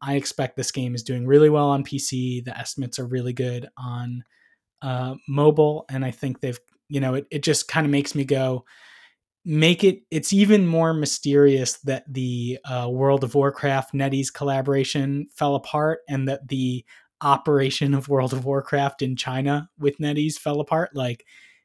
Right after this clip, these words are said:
this partnership has worked really well, um,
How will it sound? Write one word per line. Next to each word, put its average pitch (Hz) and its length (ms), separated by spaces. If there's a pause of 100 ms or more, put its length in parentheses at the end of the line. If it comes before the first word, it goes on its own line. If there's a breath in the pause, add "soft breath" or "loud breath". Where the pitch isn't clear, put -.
(120)
this 147 220
partnership 165 680
has 139 220
worked 156 480 (200)
really 143 400
well, 127 560 (500)
um, 127 440